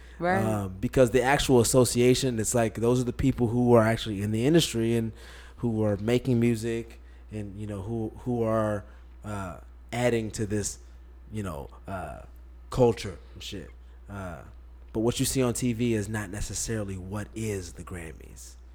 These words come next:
Speaker 1: Yeah.
Speaker 2: And I think that, that, that's what people don't understand. 'Cause there's so many awards that happen, like, at the pre-show.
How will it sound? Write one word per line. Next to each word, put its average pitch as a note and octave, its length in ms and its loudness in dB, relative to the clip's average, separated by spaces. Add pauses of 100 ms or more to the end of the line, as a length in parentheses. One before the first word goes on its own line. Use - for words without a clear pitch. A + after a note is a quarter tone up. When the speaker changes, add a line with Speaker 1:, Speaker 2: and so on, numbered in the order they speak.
(240)
Speaker 1:
Yeah. D#3+ 260 -6
Speaker 2:
And A#2 120 -6
I A2+ 60 -4
think B2+ 260 -4
that, A#2 180 -6
that, B2 360 -6
that's C3+ 240 2
what - 60 0
people C#3 160 0
don't A#2+ 120 -4
understand. G2 600 -10 (260)
'Cause C#3 100 -6
there's F3 100 4
so A3 220 6
many A3+ 200 6
awards F3+ 440 8
that D3 80 0
happen, C#3 180 2
like, B2 160 -2
at A2+ 120 -10
the C3 60 -4
pre-show. A2+ 640 -6